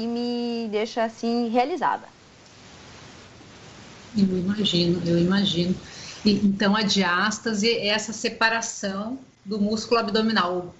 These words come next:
Speaker 2: aquele abdominal que tá bem na frente, né? A gente tem que
Speaker 1: Isso, da
Speaker 2: mos-,
Speaker 1: frente.
Speaker 2: é.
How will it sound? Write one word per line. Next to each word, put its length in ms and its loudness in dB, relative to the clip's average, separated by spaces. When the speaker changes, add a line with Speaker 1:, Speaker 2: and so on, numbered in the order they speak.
Speaker 2:
aquele 260 0
abdominal 440 2
que 60 -12
tá 100 0
bem 200 0
na 140 0
frente, 640 -4
né? 80 -2
A 40 -2
gente 140 -10
tem 140 -4
que 460 2
Speaker 1:
Isso, 520 -4
da 100 4
Speaker 2:
mos-, 140 -2
Speaker 1:
frente. 500 -6
Speaker 2:
é. 220 -20